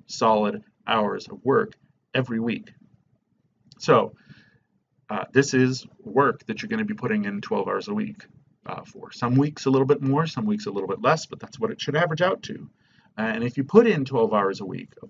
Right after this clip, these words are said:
really solid, serious work, uh, then you will be able to complete this project,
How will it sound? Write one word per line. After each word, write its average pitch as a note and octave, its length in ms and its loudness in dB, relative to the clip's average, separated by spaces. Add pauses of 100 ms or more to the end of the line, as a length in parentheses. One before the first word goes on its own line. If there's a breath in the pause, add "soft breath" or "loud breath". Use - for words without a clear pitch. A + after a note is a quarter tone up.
really E3+ 460 6
solid, B2 480 6
serious G#2 460 0
work, - 240 -6 (1120 soft breath)
uh, F2 300 -8
then G2+ 220 -8
you A#2 220 -2
will G#2+ 300 0
be G2+ 220 -10
able G#2+ 200 -8
to G#2+ 60 -12
complete - 380 -14
this - 120 -16
project, - 400 -18